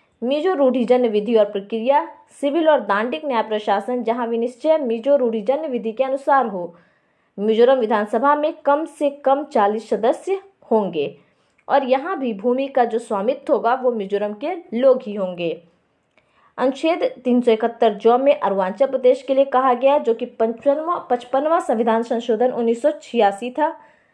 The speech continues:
इसमें कहा गया है कि अरुणाचल प्रदेश के राज्यपाल पर राज्य में कानून एवं व्यवस्था की स्थापना करने का विशेष दायित्व है। अपने इस दायित्व का निर्वहन करने में राज्यपाल राज्य परिषद, राज्य मंत्रिपरिषद से परामर्श करके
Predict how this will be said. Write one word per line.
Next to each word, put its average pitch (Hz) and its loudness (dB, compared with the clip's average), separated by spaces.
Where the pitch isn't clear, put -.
इसमें 349 -4
कहा 254 2
गया 208 2
है 254 2
कि - -8
अरुणाचल 240 0
प्रदेश 262 -2
के 240 -2
राज्यपाल 214 2
पर 254 2
राज्य 247 0
में 277 0
कानून 220 -2
एवं 214 0
व्यवस्था 247 2
की 294 2
स्थापना 226 -2
करने 214 0
का 269 2
विशेष 254 -4
दायित्व 202 0
है। 165 2
अपने 214 -2
इस 226 -2
दायित्व 214 0
का 285 4
निर्वहन 240 2
करने 285 4
में 262 2
राज्यपाल 214 0
राज्य 240 -2
परिषद, 214 -2
राज्य 262 0
मंत्रिपरिषद 226 -6
से 285 0
परामर्श 233 -4
करके 226 2